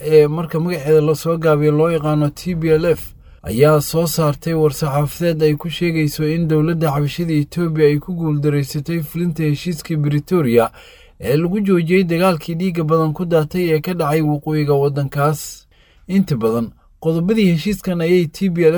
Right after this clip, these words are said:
F sheegtay in maamulka Addis Ababa uu buriyey, kuwaasoo waxyaabihii uu dhigayay ay ka mid ahaayeen ballanqaad nabadeed, soo celinta barakacayaasha, iyo saarista ciidamada federaaliga ah ee qabsaday deegaanadaasi.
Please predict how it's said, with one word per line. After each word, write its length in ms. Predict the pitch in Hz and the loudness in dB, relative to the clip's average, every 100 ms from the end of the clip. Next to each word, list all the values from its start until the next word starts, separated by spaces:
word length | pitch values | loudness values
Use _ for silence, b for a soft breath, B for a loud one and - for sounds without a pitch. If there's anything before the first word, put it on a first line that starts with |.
| 170 | 0
F 20 | |
sheegtay 460 | 165 151 - 160 170 | -4 -6 -4 -6 -4
in 140 | 170 | -2
maamulka 480 | 156 175 165 147 156 | 0 0 -2 -2 -2
Addis 320 | 151 151 - | -2 -4 2
Ababa 220 | 170 165 | 2 2
uu 240 | 156 185 156 | -2 0 0
buriyey, 480 | 117 117 120 120 120 B B B | -2 0 2 2 -2 B B B
kuwaasoo 680 | 180 170 165 175 160 170 156 | 2 4 4 2 -2 0 2
waxyaabihii 560 | 147 135 160 160 185 165 | 2 0 0 2 2 0
uu 140 | 165 | -2
dhigayay 480 | 175 170 165 175 160 | -2 0 0 0 0
ay 80 | 151 | -2
ka 160 | - | -2
mid 180 | 180 165 | -4 -2
ahaayeen 520 | 160 156 185 175 113 - b b b - | 0 2 2 2 -2 -6 b b b -8
ballanqaad 460 | 117 120 156 165 | -4 -4 0 2
nabadeed, 380 | 135 117 117 117 - _ _ | 2 0 2 2 0 _ _
soo 300 | - 127 120 | -12 -4 -4
celinta 400 | 117 156 156 160 | -2 -4 0 0
barakacayaasha, 880 | 147 147 151 139 151 170 147 127 - | 2 0 -2 2 2 2 0 -4 -6
iyo 260 | 110 156 165 | -4 0 2
saarista 680 | 147 165 165 214 - 220 175 | 2 2 2 2 -2 -4 -2
ciidamada 480 | 175 175 175 190 170 | -2 0 0 0 -2
federaaliga 680 | - 160 170 185 170 127 80 | -4 -4 2 2 2 -2 -4
ah 140 | - - _ _ - | -8 -12 _ _ -8
ee 200 | 117 156 | 2 2
qabsaday 540 | 151 147 - 156 170 | 4 -2 -2 -2 -2
deegaanadaasi. 960 | 156 147 143 143 151 143 135 - 165 151 | 0 2 2 2 2 0 -2 -4 -10 -10